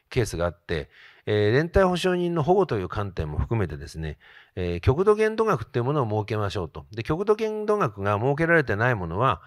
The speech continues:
えー、連帯保証人としての責務はなくなりますよというような、えー、法律が、あー、定められました。えー、ほ-、連帯保証人、これあの、えー、二面ございましてですね、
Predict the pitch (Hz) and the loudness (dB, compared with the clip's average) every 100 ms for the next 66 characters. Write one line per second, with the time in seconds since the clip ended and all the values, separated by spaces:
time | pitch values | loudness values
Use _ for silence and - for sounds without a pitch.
0 | - - - 107 98 98 95 135 135 143 | -20 -16 -4 0 2 2 2 2 4 4
1 | 139 143 143 139 139 139 - 202 117 139 | 4 2 0 -2 0 0 0 0 2 2
2 | - 104 113 104 113 165 185 190 180 127 | 0 -2 -2 0 0 0 2 0 2 2
3 | 127 - 113 123 127 120 170 131 - - | 0 0 2 2 2 2 0 0 -4 -20
4 | - - 107 127 120 - 131 135 98 95 | -10 -4 2 2 2 0 2 4 2 -2
5 | 90 87 107 101 101 98 95 95 92 - | -4 0 0 0 0 0 0 -4 -6 -8
6 | - - - - - - 120 120 120 120 | -10 -20 -20 -20 -16 -2 2 4 4 4
7 | 117 113 110 101 139 202 220 208 208 214 | 4 4 2 2 2 4 4 4 2 0
8 | 208 202 156 175 175 165 160 147 - _ | 0 0 4 6 6 4 0 -2 -8 _
9 | - 117 117 117 135 190 208 196 190 175 | -2 0 0 2 4 4 4 6 6 6
10 | 120 - 90 80 80 78 | 4 0 -4 -4 -8 -10